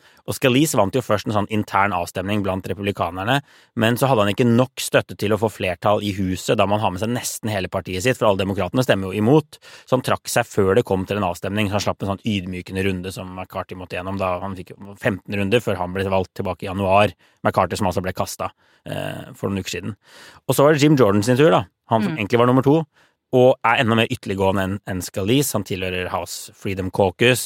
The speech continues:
Speaker 1: som er en sånn partigruppering på høyresiden i det republikanske partiet. Har støttet, altså, Trumps valgløgner, absolutt litt sånn konspiratorisk. Han vil,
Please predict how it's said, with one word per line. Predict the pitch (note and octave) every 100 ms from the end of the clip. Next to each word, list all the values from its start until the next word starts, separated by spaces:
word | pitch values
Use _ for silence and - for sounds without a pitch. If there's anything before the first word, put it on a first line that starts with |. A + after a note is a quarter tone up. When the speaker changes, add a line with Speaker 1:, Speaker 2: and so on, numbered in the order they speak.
| - -
Speaker 1:
som | G2
er | F#2+
en | F#2
sånn | F#2
partigruppering | - G2 F2+ F#2+ F2 F#2 F#2 F2+ _ _ -
på | F#2+
høyresiden | F#2+ F#2 F#2+ G2
i | F#2+
det | F#2
republikanske | G2 F#2+ -
partiet. | - - G2+ A#2+ - - - -
Har | G#2+
støttet, | - A2+ - F#2+ -
altså, | F#2+ F2+ F#2+ G2 -
Trumps | - F2+ -
valgløgner, | F#2 F#2 F#2 F#2 F#2 F2+ F2+ F2+ F#2+ G2 F2 - G2 G2+ F#2+
absolutt | G#2+ - G2+ F#2+
litt | G2
sånn | F#2
konspiratorisk. | F#2+ - G2 F#2+ F#2+ F#2+ F#2+ - -
Han | F2+
vil, | F2+